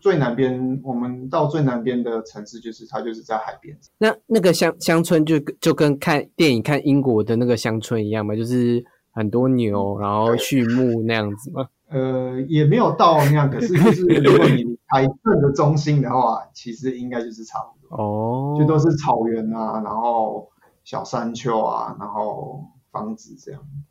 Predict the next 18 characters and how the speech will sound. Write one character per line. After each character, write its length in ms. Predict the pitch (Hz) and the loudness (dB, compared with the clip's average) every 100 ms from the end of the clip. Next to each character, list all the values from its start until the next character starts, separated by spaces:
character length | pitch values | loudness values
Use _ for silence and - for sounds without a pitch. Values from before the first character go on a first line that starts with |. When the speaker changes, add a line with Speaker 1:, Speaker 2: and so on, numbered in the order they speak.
| _ - | _ -4
Speaker 2:
住， 200 | 240 - | -4 -4
住 200 | - 196 | 0 2
在 160 | 196 180 | 4 4
那 160 | 175 | 4
里 120 | 143 | 4
会 160 | 120 139 120 - | 4 4 4 0
很 180 | 123 107 | -8 -8
不 160 | - 123 | -4 -2
方 280 | 120 110 | 0 -2
便 220 | 113 123 95 | 0 0 0
吗？ 280 | 87 - - _ 202 208 214 208 175 170 - - 190 | -6 -10 -14 _ 0 2 0 0 -2 -2 -2 -2 0
<laughs> 1000 | - 202 220 - 214 208 - _ 180 - | -4 -2 -4 -2 -2 -2 -6 _ -16 -6
Speaker 1:
我 140 | 165 | -6
住 240 | 147 254 214 | -4 0 2
的 460 | 180 165 151 143 | 4 2 2 0
算 320 | 143 196 151 | 0 0 2
比 100 | 123 | 0
较 460 | 131 139 139 131 | 0 2 4 2